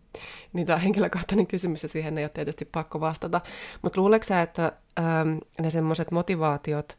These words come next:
todistaa jotakin on ollut enemmän niinku muita varten vai, äh,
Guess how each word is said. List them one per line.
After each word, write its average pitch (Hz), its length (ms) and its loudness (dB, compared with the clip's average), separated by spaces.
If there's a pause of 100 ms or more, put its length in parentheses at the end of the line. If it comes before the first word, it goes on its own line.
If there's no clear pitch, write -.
(120)
todistaa 170 560 2
jotakin 151 580 -4
on 156 160 -2
ollut 156 240 -2
enemmän 156 440 -2
niinku 147 240 -4
muita 185 380 2
varten 147 380 -4
vai, 151 180 -4
äh, - 720 -6